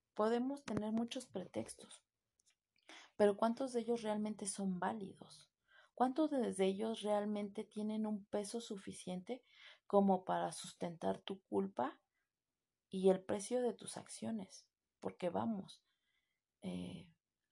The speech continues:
tú te puedes vender la, la, la, la mentira a ti mismo si tú quieres, de decir, "No, es que ya no nos entendíamos". Bueno,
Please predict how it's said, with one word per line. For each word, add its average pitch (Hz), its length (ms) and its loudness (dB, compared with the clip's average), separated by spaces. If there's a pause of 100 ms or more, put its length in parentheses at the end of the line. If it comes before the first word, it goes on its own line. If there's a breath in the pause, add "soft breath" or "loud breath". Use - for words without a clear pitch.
(540)
tú 247 120 -2
te 320 120 4
puedes 240 440 4
vender 180 380 2
la, 196 380 4
la, 156 500 0
la, 160 440 -2
la 165 140 -2
mentira 165 500 -2
a 170 80 -6
ti 185 120 -10
mismo 170 360 -8
si 190 160 -12
tú - 180 -20
quieres, - 460 -10 (560 loud breath)
de 170 360 0
decir, 170 380 -2
"No, 180 240 -2
es 175 160 -6
que 185 320 0 (320 loud breath)
ya 185 140 4
no 202 120 2
nos 185 220 0
entendíamos". 180 540 -2
Bueno, 214 260 -2